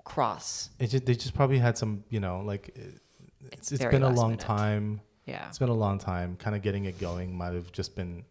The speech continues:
Speaker 2: you know, kinda hard
Speaker 1: Yeah,
Speaker 2: to get
Speaker 1: it,
Speaker 2: back
Speaker 1: it just
Speaker 2: into
Speaker 1: didn't
Speaker 2: it.
Speaker 1: feel planned this year.
Speaker 2: Yeah, and
Speaker 1: And,
Speaker 2: it's,
Speaker 1: um,
Speaker 2: I get it. It's hard. It's, I, I would
Speaker 1: yeah.
Speaker 2: give them a break just because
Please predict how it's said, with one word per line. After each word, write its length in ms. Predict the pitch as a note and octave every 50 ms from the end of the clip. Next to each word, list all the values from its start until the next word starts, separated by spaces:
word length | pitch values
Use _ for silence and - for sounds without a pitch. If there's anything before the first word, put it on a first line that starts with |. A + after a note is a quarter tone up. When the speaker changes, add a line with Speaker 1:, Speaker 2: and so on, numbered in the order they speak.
| _ _ _ -
Speaker 2:
you 60 | G#2
know, 140 | F2 D#2+ E2+ F#2 - -
kinda 140 | G2+ F#2
hard 220 | E2+ - F#2+ F#2 D#2+
Speaker 1:
Yeah, 120 | - C#2+
Speaker 2:
to 60 | C2+ -
get 120 | F#2 F2+
Speaker 1:
it, 40 | E3+
Speaker 2:
back 140 | F2 F#2 -
Speaker 1:
it 60 | F#3+
just 160 | F#3 G3 E3+ -
Speaker 2:
into 100 | - G#3+
Speaker 1:
didn't 100 | A3+ -
Speaker 2:
it. 20 |
Speaker 1:
feel 120 | - F#3+ D3+
planned 440 | - - - A2 A2+ A#2+ A#2+ B2 B2
this 200 | C3 - - -
year. 380 | B2+ B2+ B2+ B2+ B2 B2+ B2+ -
Speaker 2:
Yeah, 220 | G2 F2+ E2+ E2+ - - -
and 80 | B2 C3+
Speaker 1:
And, 100 | D3+ B2
Speaker 2:
it's, 100 | A#2+ A2
Speaker 1:
um, 300 | A2+ A2+ A2 A2 G#2+ A2
Speaker 2:
I 60 | B2+
get 200 | A2+ A2 G2+ F2+
it. 100 | F2+ F2+
It's 120 | G2 F#2+ -
hard. 300 | - - F#2+ F2+ F2+ F2
It's, 280 | F#2 F2+ - - - - - _ _ _ -
I, 240 | - A2 A2+ B2+ B2
I 20 | A#2+
would 160 | B2 B2+ A#2
Speaker 1:
yeah. 40 | G#2+
Speaker 2:
give 120 | B2 A2+
them 100 | A#2+ A#2
a 60 | A2 G2+
break 260 | F#2 G#2+ G2+ G2 -
just 180 | - G#2 -
because 540 | - G#2 - - G2 F2+ F2 - - - -